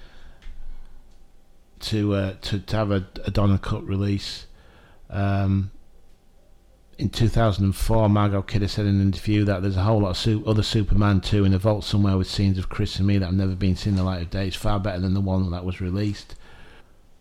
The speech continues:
Other than Donner's reluctance to revisit the project, there, there were legal issues, uh, were the greatest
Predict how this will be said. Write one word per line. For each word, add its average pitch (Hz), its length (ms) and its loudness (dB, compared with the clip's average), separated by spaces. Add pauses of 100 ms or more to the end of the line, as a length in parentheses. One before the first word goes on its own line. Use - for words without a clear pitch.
(440)
Other 117 180 2
than 107 540 4 (100)
Donner's 110 400 4
reluctance 107 520 -2
to - 120 -8
revisit 101 460 -2
the 82 80 -10
project, 92 400 4
there, 95 260 -6
there 104 100 -4
were 95 220 -4 (800)
legal 110 380 4
issues, 101 600 -2 (320)
uh, 92 160 0
were 95 100 0
the 101 100 -4
greatest 98 640 -4